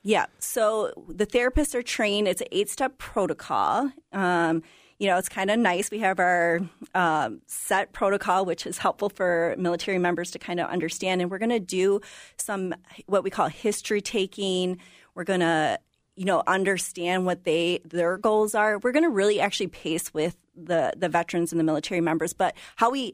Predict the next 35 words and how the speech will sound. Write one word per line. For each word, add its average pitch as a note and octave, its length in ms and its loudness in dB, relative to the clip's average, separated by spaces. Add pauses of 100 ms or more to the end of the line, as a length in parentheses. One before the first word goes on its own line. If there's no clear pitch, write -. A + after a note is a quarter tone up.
actually G#3 460 0
do F#3+ 500 2 (480)
the F3 320 2 (400)
eye F#3 300 4
movement, E3 640 0
the F3 80 0
bilateral F3 480 2
stimulation, F3 680 0
there's F3 160 -2
different G3+ 320 -2
techniques. F#3 500 -2
Some F3 320 -2
therapists F3 720 -2
will E3 300 2
have, F3 440 -2
uh, E3+ 80 -4
buzzers F#3 380 0
where F3+ 100 -2
you E3+ 100 0
hold E3+ 280 -2
in F#3 100 0
your E3 160 -2
hand, E3 560 -2 (160)
they're E3+ 160 -2
in E3 200 -2
the D3+ 120 0
right F3 180 2
and E3+ 120 0
left E3 260 0
hand. G3+ 400 2 (480)
Um, D#3+ 320 2
some F#3 360 0
will, E3+ 280 4
you'll F#3 160 2
have, F3 260 2